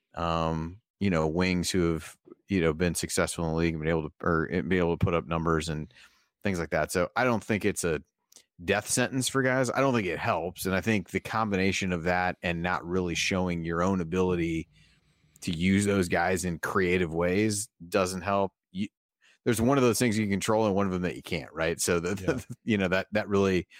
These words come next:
Speaker 1: you know, becomes important to figure out what the offense is gonna look like. And the, the more seasons you stack where it becomes harder for guys to visualize themselves playing an integral role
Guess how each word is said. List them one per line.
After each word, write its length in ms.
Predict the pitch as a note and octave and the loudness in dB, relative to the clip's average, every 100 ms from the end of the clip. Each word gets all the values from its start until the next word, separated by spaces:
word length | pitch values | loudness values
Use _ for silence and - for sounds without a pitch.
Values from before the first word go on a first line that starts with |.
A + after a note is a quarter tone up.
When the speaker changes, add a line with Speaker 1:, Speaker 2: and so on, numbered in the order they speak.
| - _ _ - | -20 _ _ -6
Speaker 1:
you 100 | G2+ | -4
know, 40 | |
becomes 360 | E2+ F2 F#2+ E2+ | -2 -2 -4 -4
important 400 | D#2+ G2+ D#2 E2+ | -2 -2 -2 -4
to 120 | F2 - | -8 -4
figure 300 | F#2 E2+ E2+ | -2 0 0
out 180 | E2+ | 0
what 180 | D#2+ E2 | -2 -4
the 140 | E2 D#2+ | 0 -2
offense 300 | - D#2+ D#2 | -2 -8 -8
is 100 | D#2+ | -8
gonna 180 | D#2 | -8
look 220 | D2 E2 D2+ | -6 -6 -4
like. 300 | C#2+ C#2 - | -6 -6 -8
And 180 | D2 - - - _ | -10 -12 -20 -20 _
the, 140 | - - | -4 -4
the 120 | F2 | 0
more 260 | F2+ G#2 G#2 | 2 2 2
seasons 500 | - A#2 G2 F#2+ E2+ | 0 0 0 -2 -2
you 140 | F#2+ | -2
stack 460 | F2+ - G2 G2 F2+ - | -2 0 0 0 -2 -4
where 560 | E2+ F2 E2+ E2+ E2 - _ _ _ _ | -2 2 2 2 0 -4 _ _ _ _
it 140 | G2+ G2+ | -4 -2
becomes 340 | F#2+ G2 F2 | -2 -2 -4
harder 320 | - G2+ F#2+ | -2 0 0
for 160 | E2+ F#2+ | -2 -2
guys 260 | F2 F2 - | 0 -2 -2
to 100 | E2+ | -4
visualize 600 | D#2 F#2+ F#2 E2+ E2 D2+ | 0 0 2 2 0 -2
themselves 460 | E2+ D#2 F#2+ E2 | -4 -2 0 0
playing 460 | - - F#2+ F#2 F2 | -4 -4 0 0 0
an 100 | E2+ | 0
integral 380 | F2+ F2+ F2+ E2 | 0 0 -2 -2
role 560 | F2 G2 F#2+ F2+ E2+ | 0 2 4 2 0